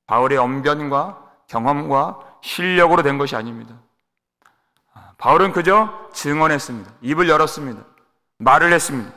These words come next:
근데 그 마음의 문을 열어주신 것은 하나님이십니다. 그래서 그 복음을 따르게 하시고 교회, 교회를 세우게 하시고 하나님의 백성이 되게 하시고 하나님의 예물이 되게 하신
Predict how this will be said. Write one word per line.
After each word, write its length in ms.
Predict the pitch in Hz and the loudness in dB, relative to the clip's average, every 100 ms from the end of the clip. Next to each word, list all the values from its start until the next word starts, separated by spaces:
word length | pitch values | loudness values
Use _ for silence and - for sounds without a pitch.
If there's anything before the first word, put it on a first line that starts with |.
| _ _ _ _ _ | _ _ _ _ _
근데 380 | 120 127 123 123 | -6 -4 -4 -8
그 80 | - | -10
마음의 460 | 110 107 113 117 113 | 0 2 2 0 -4
문을 280 | 104 110 104 | -6 -8 -6
열어주신 440 | 98 104 98 110 | -6 -8 -10 -12
것은 300 | 101 165 185 _ _ | -12 -12 -14 _ _
하나님이십니다. 1300 | - 135 120 110 139 208 190 - - 95 95 - _ _ _ _ _ _ - _ _ _ _ _ _ _ _ _ _ _ _ _ _ _ | -12 -6 -4 -4 -6 -8 -12 -20 -20 -20 -20 -20 _ _ _ _ _ _ -20 _ _ _ _ _ _ _ _ _ _ _ _ _ _ _
그래서 240 | - 113 120 | -14 -8 -6
그 60 | |
복음을 520 | - 120 127 151 165 170 | 0 0 2 0 0 0
따르게 320 | 139 139 127 | -2 -4 -10
하시고 360 | 110 - _ - _ _ - | -16 -20 _ -20 _ _ -8
교회, 460 | 110 117 131 139 | -2 0 0 -2
교회를 460 | 131 - 123 143 165 | -6 0 2 2 0
세우게 320 | 156 139 127 | -4 -8 -8
하시고 300 | 110 - _ _ _ _ _ _ | -14 -16 _ _ _ _ _ _
하나님의 540 | - 131 123 123 160 180 - _ - | -6 -2 -2 -4 -6 -8 -18 _ -12
백성이 480 | 110 - - 123 123 | -12 -8 -4 -4 -4
되게 220 | 107 98 | -8 -12
하시고 280 | 98 - _ _ _ _ _ | -16 -20 _ _ _ _ _
하나님의 440 | - 107 107 104 | -10 -8 -8 -8
예물이 420 | 95 104 113 113 113 | -6 -6 -6 -8 -12
되게 220 | 98 - | -16 -20
하신 340 | - - - | -20 -20 -20